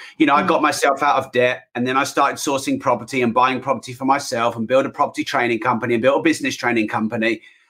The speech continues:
Speaker 1: and kept doing all these things and making money and doing good. But I still didn't really know what's my personal vision and miss-, mission. Uh, and, and I spent a lot of time asking clients and staff and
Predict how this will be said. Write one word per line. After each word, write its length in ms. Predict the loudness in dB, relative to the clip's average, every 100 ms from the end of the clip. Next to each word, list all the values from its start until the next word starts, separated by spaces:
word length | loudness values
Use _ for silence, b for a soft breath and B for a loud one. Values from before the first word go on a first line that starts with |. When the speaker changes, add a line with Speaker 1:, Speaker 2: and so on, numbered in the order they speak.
| b
Speaker 1:
and 100 | -2
kept 200 | 0 2
doing 180 | 4 4
all 120 | 4
these 220 | 2 0
things 340 | 0 2 2 2
and 100 | 0
making 360 | 0 0 0
money 280 | 2 2 2
and 120 | 0
doing 320 | 2 4 4 4
good. 380 | 2 2 0 -6 _ -4
But 60 |
I 40 | -2
still 180 | 0 0
didn't 180 | 2
really 200 | 2 4
know 280 | 4 4 2
what's 320 | 2 0 2
my 120 | 0 -2
personal 540 | 0 2 2 2 0
vision 320 | 0 0 2
and 100 | 2
miss-, 300 | 2 0 -4 -2
mission. 480 | 0 0 -4 -8 -14 _ _ _ _ _
Uh, 100 | -2 0
and, 160 | 0 2
and 80 |
I 60 | 2
spent 220 | 2 2
a 60 | 4
lot 260 | 4 4
of 80 | 0
time 280 | 0 2 4
asking 480 | 4 2 0 -2 -2
clients 640 | 0 2 2 0 -4 -10
and 220 | -8 -6 -6
staff 640 | -2 2 4 4 2 0
and 220 | -6 -8